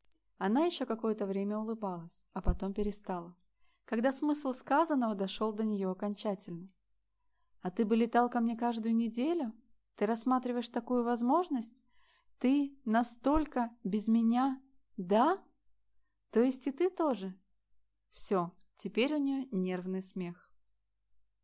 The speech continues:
Понимал ли он, когда говорил, что против Вены нереальность этой идеи в принципе? Безусловно. Сколько их студентов в консерватории?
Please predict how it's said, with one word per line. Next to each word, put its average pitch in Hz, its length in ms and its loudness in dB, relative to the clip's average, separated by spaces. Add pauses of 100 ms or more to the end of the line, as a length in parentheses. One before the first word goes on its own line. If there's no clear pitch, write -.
(3500)
Понимал 277 480 6
ли 302 160 2
он, 254 240 2
когда 220 300 0
говорил, 220 420 2
что 220 200 -6
против 214 460 -2
Вены 233 480 -2 (220)
нереальность 220 720 2
этой 214 280 0
идеи 214 220 0
в - 140 0
принципе? 196 640 -4 (240)
Безусловно. 196 800 -2 (640)
Сколько 370 480 0
их 220 140 -2
студентов 202 540 -2
в - 40 -14
консерватории? 202 880 -2